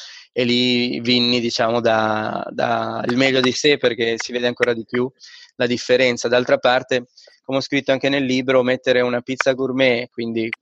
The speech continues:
con quel tipo di ricerca di, di qualità, in un cartone significa ucciderla, quindi vanificare tutto il lavoro che viene fatto, proprio perché il cartone sappiamo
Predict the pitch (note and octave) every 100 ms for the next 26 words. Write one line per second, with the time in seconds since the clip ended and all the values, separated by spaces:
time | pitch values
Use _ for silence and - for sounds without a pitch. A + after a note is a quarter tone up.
0 | _ _ A#2+ A#2 A#2+ - B2+ C#3 C3+ C3
1 | - C3+ B2+ A#2+ A#2 A2+ A#2 A#2 A#2 A2+
2 | A2+ A2+ - _ - - - B2+ C3 C#3+
3 | B2+ A2+ - - - - - _ C3+ C3+
4 | B2+ C#3+ C#3 C#3 C3 C#3 C3+ - B2 C3
5 | B2+ B2 A#2+ A#2 A2+ A#2+ B2+ - C#3 B2
6 | B2 C3 C3+ B2 A#2+ A#2+ A#2+ A#2+ B2 -
7 | - C3 B2 - B2 B2 A#2+ B2 A#2+ A#2+
8 | A#2+ A#2+ - A#2+ A#2+ D3 B2+ A#2 A#2 A2+
9 | A#2 A#2 G#2+ A2+ - A#2+ A#2 A2 - A#2+
10 | A#2